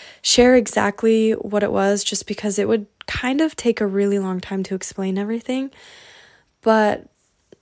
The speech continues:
pretty much it was just old wounds coming up that I really hadn't dealt with that were kind of forcing me to deal with them,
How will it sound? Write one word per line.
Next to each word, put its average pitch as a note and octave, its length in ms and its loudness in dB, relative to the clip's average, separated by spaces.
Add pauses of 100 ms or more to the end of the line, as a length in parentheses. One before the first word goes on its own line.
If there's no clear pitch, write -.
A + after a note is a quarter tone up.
(100)
pretty E4+ 240 2
much C4 280 0
it A#3+ 40 0
was G#3+ 160 0
just G#3+ 280 -2
old G#3+ 220 2
wounds G#3 540 0
coming G#3 320 -2
up G#3 180 -6
that G#3 120 -4
I G3 140 -2
really G#3 460 -2
hadn't G3+ 340 -6
dealt G3 200 -2
with G3+ 380 -2
that - 140 -4
were G3+ 80 -4
kind C4+ 200 -4
of C#4+ 100 -2
forcing G3 1120 -2
me F#3 320 -4
to F#3 340 -4
deal B3 200 4
with G3 120 0
them, F3 160 -6